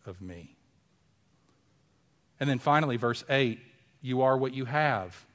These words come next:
Again, the devil took him to a very high mountain and showed him all the kingdoms of the world and their glory. And he said, "All these I will give you if you will fall down and worship me." See, 'cause you are what you have.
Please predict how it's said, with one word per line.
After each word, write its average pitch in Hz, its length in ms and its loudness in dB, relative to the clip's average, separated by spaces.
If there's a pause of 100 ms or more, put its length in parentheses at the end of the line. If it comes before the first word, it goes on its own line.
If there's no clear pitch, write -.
(100)
Again, 123 240 -4
the 123 80 -2
devil 123 280 0
took 131 240 -6
him 120 120 -4
to 120 160 -4
a - 20 -2
very 123 220 -2
high 127 160 0
mountain 123 420 -2
and 104 140 -10
showed 127 500 -2 (640)
him 151 160 2
all 151 220 8
the 196 80 -2
kingdoms 196 340 -2
of 196 80 2
the 196 80 2
world 127 360 2
and 123 100 -4
their 143 80 2
glory. 123 420 0
And 104 80 -6
he 104 60 -6
said, 113 440 -4
"All 202 380 2
these 196 320 0
I 196 140 6 (100)
will 202 100 0
give 175 360 4
you 95 300 -8 (920)
if - 120 -8
you 143 120 -2
will - 60 -2
fall 139 260 2
down 135 180 2
and 135 80 0
worship 120 240 -2
me." 104 100 -6
See, 123 220 -6
'cause 104 200 -10
you 113 160 0
are 127 120 0
what 143 160 -6
you 160 80 -8
have. 143 400 -6